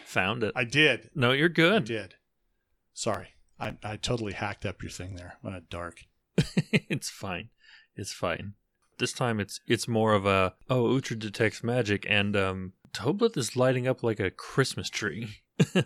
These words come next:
Speaker 1: And not, and not like
Speaker 2: Right.
Speaker 1: one you put in your house. This is like, you know, the one they put in, in front of the Rockefeller Center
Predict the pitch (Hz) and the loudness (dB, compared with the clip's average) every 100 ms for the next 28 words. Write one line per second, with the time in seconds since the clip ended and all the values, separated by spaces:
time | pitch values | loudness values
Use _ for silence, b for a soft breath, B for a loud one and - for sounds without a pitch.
0 | - - - - - B B B B 123 | 0 -6 -2 -4 -6 B B B B 0
1 | 143 170 - 135 156 165 131 127 123 143 | 2 0 0 0 2 4 4 4 4 0
2 | 135 147 127 110 113 98 - 120 127 113 | 0 0 0 -2 -2 -2 -2 -2 0 2
3 | 113 104 - - - 120 101 95 98 110 | 4 4 0 -10 -2 2 4 2 2 2
4 | 101 - 117 101 104 95 117 104 95 92 | 0 0 0 0 -4 -4 0 0 2 0
5 | 92 101 98 - - 92 90 - 95 - | 2 0 0 -4 -2 -2 -2 -4 -4 -6
6 | - - | -8 -10